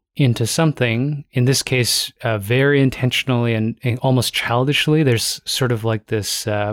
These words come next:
presumption and this immaturity about it, uh, not in its intention, uh, but just in its form. I-, it's a mess. I, just to speak about that sort of underbelly thing, I, I think,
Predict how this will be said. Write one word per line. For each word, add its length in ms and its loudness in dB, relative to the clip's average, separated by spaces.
presumption 800 2
and 180 0
this 340 -4
immaturity 640 2
about 300 2
it, 300 0
uh, 80 2
not 260 2
in 140 4
its 300 0
intention, 720 2
uh, 200 0
but 180 0
just 260 -2
in 200 0
its 120 -4
form. 640 0
I-, 280 -6
it's 180 -6
a 60 0
mess. 560 -4
I, 200 2
just 240 -2
to 160 2
speak 360 -2
about 380 2
that 340 -2
sort 240 -2
of 100 -4
underbelly 580 2
thing, 360 2
I, 220 -2
I 80 2
think, 360 0